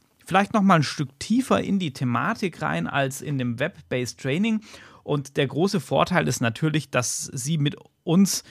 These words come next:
direkt in Kontakt treten können. Also wir sind da offen, wir freuen uns natürlich auch auf Beiträge von Ihrer Seite. Sie können gerne Fragen stellen im Chat oder auch dann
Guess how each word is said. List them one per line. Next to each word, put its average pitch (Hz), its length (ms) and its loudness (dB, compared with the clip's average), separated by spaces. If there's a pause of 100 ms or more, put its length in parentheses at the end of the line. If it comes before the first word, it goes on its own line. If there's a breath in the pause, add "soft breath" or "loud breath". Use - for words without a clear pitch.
(200 loud breath)
direkt 147 460 0
in 151 120 2
Kontakt 139 420 -2
treten 120 280 -2
können. 117 220 -2
Also 123 240 -2
wir 160 100 0
sind 185 180 2
da - 80 4
offen, 185 280 4
wir 135 100 4
freuen 196 360 0
uns 180 140 0
natürlich 156 420 -2
auch 139 140 0
auf 127 160 -2
Beiträge 147 500 0
von 113 160 -4
Ihrer 147 240 0
Seite. 127 320 0
Sie 117 120 -4
können 127 220 -6
gerne 120 220 -4
Fragen 135 380 -4
stellen 127 260 -4
im 117 140 -2
Chat - 260 -6
oder 131 220 -2
auch - 160 -4
dann 127 200 -4